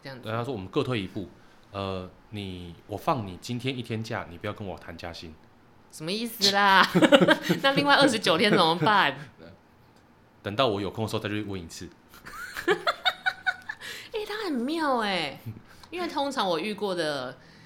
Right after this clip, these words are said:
Speaker 1: 大哥或长官们可能就会讲说共体时间，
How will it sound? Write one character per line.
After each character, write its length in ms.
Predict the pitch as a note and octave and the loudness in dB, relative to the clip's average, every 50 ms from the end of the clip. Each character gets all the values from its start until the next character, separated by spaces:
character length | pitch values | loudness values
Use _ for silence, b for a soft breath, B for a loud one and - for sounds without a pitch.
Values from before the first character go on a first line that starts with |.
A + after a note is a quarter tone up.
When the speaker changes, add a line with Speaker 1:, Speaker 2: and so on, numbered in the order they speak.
| B B B B - | B B B B -6
Speaker 1:
大 220 | A#3 G#3 F3+ E3+ | -2 -2 -2 -2
哥 300 | E3 - E3+ E3+ E3+ F3+ | -4 -4 -4 -4 -2 -2
或 100 | F#3 F3 | -2 -4
长 220 | F3 D3+ C3 B2+ | -4 -4 -6 -6
官 120 | C3+ D#3+ E3 | -6 -6 -6
们 100 | D#3+ D3 | -6 -6
可 100 | D3+ F3 | -8 -10
能 140 | C#3+ C3+ C#3+ | -10 -8 -6
就 80 | E3 | -4
会 120 | F3 F#3 F3 | -4 -4 -4
讲 220 | F3 D3+ B2+ B2+ | -4 -6 -8 -8
说 260 | - - D#3 D3+ D3 D#3 | -10 -10 -10 -10 -10 -10
共 260 | - - F3 D#3+ C#3+ | -10 -10 -10 -10 -10
体 240 | - - - C3+ A#2 | -14 -16 -18 -14 -10
时 260 | - - - - B2+ | -8 -8 -8 -8 -10
间， 440 | - - - D3 D3 C#3+ D3 D3+ | -10 -12 -10 -8 -8 -8 -8 -10